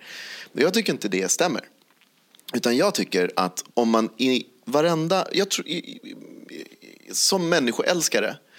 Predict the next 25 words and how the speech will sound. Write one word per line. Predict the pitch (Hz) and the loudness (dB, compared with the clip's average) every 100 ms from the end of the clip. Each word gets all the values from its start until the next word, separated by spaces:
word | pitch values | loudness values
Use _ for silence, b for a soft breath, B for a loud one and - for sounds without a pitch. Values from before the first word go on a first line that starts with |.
| B B | B B
så | 139 | -2
tror | - 117 | 2 2
jag | 92 | 2
att | 90 - | 0 2
alla | 175 156 | 4 4
människor | 135 104 - - | 4 2 -2 -4
är | - - - - _ _ _ _ - | -2 -2 -4 -14 _ _ _ _ -2
ganska | 117 - | 0 0
goda | 104 110 95 87 - - | 0 0 0 -4 -14 -8
och | 117 | -2
förnuftiga | 123 104 - 95 90 85 - _ - | 0 0 0 -2 -2 -4 -10 _ -4
och | 95 90 90 | 0 2 0
liksom | 92 - - - - _ | -4 -6 -8 -18 -20 _
schyssta, | - 175 - - - - | -2 2 2 0 -4 -4
reko. | 120 117 - - - _ B B B B B B | 0 0 0 -10 -12 _ B B B B B B
Det | 120 | -2
innebär | 196 151 113 98 92 | 2 4 4 4 2
att | 90 98 - | 2 0 0
om, | 110 113 113 - | 0 0 -2 -4
om | - 107 104 | 0 0 2
istället | 117 - 160 185 220 | -2 2 2 2 0
för | - | -2
att | - | 2
jag | 98 - | 2 2
säger | - 95 87 90 | 2 0 -2 -6